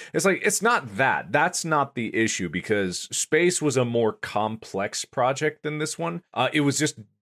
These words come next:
this and trying to do everything else at the same time while also, like, dealing with some other stuff. Uh, it's, it's been complicated and it's been complex. And with the other projects of the podcast weren't a part of it. <laughs>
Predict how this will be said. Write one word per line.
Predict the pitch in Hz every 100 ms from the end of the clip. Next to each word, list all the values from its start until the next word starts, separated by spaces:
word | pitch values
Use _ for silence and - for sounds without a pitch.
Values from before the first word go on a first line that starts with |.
| -
this | 147 151
and | - 131
trying | 123 - 117 123 123
to | 110
do | 107 95
everything | 104 107 101 98 90
else | 90 104 110 - -
at | 98
the |
same | 90 101 90
time | 85 - 92 101 117 120 - -
while | 98 104
also, | 98 110 120 107
like, | 98 90 80 - -
dealing | 87 101 104 107 107
with | 101
some | - 110 104
other | 101
stuff. | 101 - 110 110 - - -
Uh, | 101 95 87 85 -
it's, | 147 135 - -
it's | 147 131 104
been | 95 120 127 117 104 101 - -
complicated | 143 131 113 - - -
and | - 76
it's | -
been | 85
complex. | - 85 - - 170 - -
And | - 98 98 95
with | 120 117
the | 127 139
other | 165
projects | 135 117 202 196
of | -
the | 131
podcast | 175 175 101 92 95
weren't | 98 113 196 254
a | 196
part | - 247 320
of | -
it. | - - 202
<laughs> | -